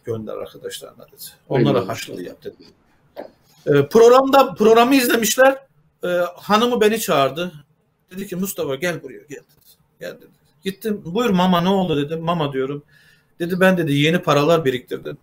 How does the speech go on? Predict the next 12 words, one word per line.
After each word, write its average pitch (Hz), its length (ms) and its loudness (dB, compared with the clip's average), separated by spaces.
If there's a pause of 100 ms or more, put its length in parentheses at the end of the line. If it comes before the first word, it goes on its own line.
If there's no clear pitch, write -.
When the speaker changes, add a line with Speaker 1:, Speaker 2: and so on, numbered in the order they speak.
(180)
Speaker 1:
Bunları 160 340 -2
da," 131 100 -2
dedi, - 280 -12 (200)
"onlara 143 320 -4
gönder," - 440 -10
dedi. - 120 -20 (1000)
"Biz," 277 280 2
dedi, 233 200 4
"şimdi 247 320 2
karar 202 400 4
verdik," 151 400 0
dedi. - 120 -20